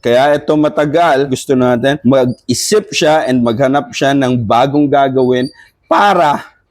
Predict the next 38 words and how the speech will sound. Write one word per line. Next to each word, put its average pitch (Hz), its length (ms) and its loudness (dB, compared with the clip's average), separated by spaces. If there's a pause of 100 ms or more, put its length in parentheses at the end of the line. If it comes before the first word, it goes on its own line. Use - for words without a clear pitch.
(260)
mahima 131 480 0
siya. 104 320 -2 (340)
Tumitingin 165 560 2
ka 160 160 0
pa 160 160 0
rin 160 80 0
kay 156 160 2
mami 156 320 2
ng 156 160 0
tumitingin, 151 640 0
ha? 156 160 -4 (320)
Ang 82 80 2
bilis 82 320 0
ng 92 80 -2
hininga. 104 320 2
Grabing 120 560 0
anxiety 123 480 -2
nito. 151 320 -2 (240)
Isang 123 320 -2
yon 139 320 2
lang 139 400 0
gusto 135 320 -4
ko 165 80 2
o 156 480 0
kaya 120 240 0
isang 123 320 -4
release 123 560 0
ng 123 160 0
stress 139 480 -4
signal. 165 800 2
Wait, 156 400 0
wait, 139 400 0
wait. 165 320 0 (640)
Ah, 82 160 -2 (160)
bi-, 120 240 -2
sige, 104 240 -2
himas, 110 320 -2
himas. 104 400 -6